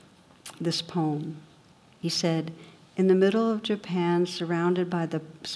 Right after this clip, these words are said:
Pacific Ocean, the Sea of Okhotsk, the Japan Sea, the East China Sea, at Furukawa First Elementary School, right now, I am fighting." Just so wise,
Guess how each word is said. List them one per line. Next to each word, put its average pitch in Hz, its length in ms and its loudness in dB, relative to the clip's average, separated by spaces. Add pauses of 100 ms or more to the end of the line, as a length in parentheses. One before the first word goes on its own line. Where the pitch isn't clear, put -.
(140)
Pacific 175 560 -4
Ocean, 160 680 -4 (440)
the 170 80 2
Sea 185 300 2
of 185 100 0
Okhotsk, - 800 -6 (180)
the 165 80 -4
Japan 170 640 0
Sea, 160 520 -6 (420)
the 175 240 -2
East 185 220 -4
China 185 360 0
Sea, 165 560 -4 (760)
at 170 80 2
Furukawa 190 720 -2
First 180 340 -4
Elementary 180 600 2
School, 156 600 -6 (600)
right 165 240 -4
now, 165 400 -2 (160)
I 165 80 -2
am 156 160 -2
fighting." - 580 -6 (3750)
Just - 240 -8
so 190 160 0
wise, 180 920 -6